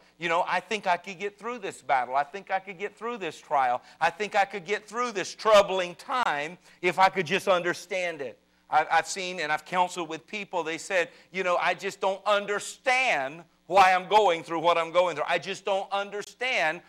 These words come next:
why she did what she did. I just don't understand why he's doing what he's doing. If I could understand it, then I could, I could move on, but I can't understand it."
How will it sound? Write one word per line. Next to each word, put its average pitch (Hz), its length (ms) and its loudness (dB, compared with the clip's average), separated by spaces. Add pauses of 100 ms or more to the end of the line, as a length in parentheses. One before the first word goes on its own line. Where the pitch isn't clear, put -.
(100)
why 185 220 8
she 202 240 -6
did 196 420 2
what 180 200 6
she 208 180 -10
did. 190 360 0
I 185 200 2
just 180 240 -10
don't 196 240 -2
understand 190 880 -4 (200)
why 185 220 8
he's 185 280 -4
doing 180 500 2 (160)
what 185 220 6
he's 185 100 0
doing. 190 180 2
If 180 120 2
I 247 160 8
could 269 200 2
understand 240 800 2
it, 147 240 2 (260)
then 190 460 2
I 185 160 0
could, 185 280 -2 (120)
I 175 120 2
could 180 180 -4
move 175 260 -2
on, 175 360 4
but 165 120 0
I 165 120 4
can't 165 260 -4
understand 156 720 -6
it." 117 160 -8